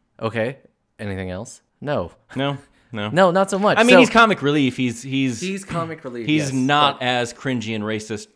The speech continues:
Speaker 2: Jar Jar Binks for the
Speaker 1: <laughs> Oh my God.
Speaker 2: Um,
Speaker 1: <laughs> And so for him to, to be repeating these little jokes, and so these little easy jokes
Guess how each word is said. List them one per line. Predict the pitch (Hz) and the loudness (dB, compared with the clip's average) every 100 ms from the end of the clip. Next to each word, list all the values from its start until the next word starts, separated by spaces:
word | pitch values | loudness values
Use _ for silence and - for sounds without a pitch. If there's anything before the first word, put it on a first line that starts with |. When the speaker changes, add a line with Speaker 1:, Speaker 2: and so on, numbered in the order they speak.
| _ | _
Speaker 2:
Jar | 120 | -2
Jar | 104 95 | -2 -2
Binks | 104 92 87 | -6 -8 -10
for | - 92 | -12 -10
the | 98 92 95 | -6 -8 -4
Speaker 1:
<laughs> | 143 | -2
Oh | 143 - | -2 -4
my | 80 | -18
God. | 78 92 85 147 131 | -18 -16 -12 -10 -6
Speaker 2:
Um, | 131 123 120 113 104 104 | 0 2 2 0 -4 -8
Speaker 1:
<laughs> | _ _ _ _ _ _ _ _ _ _ _ _ _ _ | _ _ _ _ _ _ _ _ _ _ _ _ _ _
And | - 143 | -2 -2
so | 180 165 | 2 2
for | 160 160 | 2 2
him | 180 180 | 2 0
to, | 143 98 113 - _ _ - | -4 -10 -20 -20 _ _ -12
to | 131 | -12
be | 110 123 | -8 -8
repeating | 117 107 - 131 127 | -8 -10 -6 -4 -4
these | 120 107 | -4 -6
little | 101 110 113 | -6 -8 -8
jokes, | 95 104 110 110 - - _ _ _ _ _ _ - | -10 -10 -10 -12 -20 -20 _ _ _ _ _ _ -12
and | 123 135 | -6 -4
so | 165 147 | 0 0
these | 139 139 | 0 -2
little | 139 156 143 127 120 117 _ _ _ | -2 -2 -2 -2 -6 -10 _ _ _
easy | 147 139 127 | -6 -4 -4
jokes | 107 110 110 95 - - | -2 0 0 -2 -10 -14